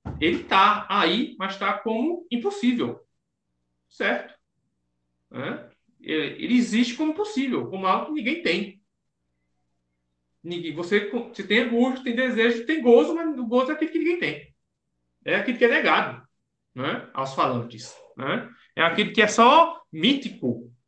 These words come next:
né? Você se inve-, você mistifica alguma coisa.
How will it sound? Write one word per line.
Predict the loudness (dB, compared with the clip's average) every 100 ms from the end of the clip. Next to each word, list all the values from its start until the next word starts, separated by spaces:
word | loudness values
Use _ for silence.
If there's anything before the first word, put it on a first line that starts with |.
| -6
né? | 0 0
Você | 0 -2 0 -2
se | 2
inve-, | 0 2 -2
você | -4 -4 -4
mistifica | -2 -4 2 2 4 2 2 0 -2 -2 -10 _
alguma | -4 -2 0 0 -2
coisa. | -2 -2 -2 -8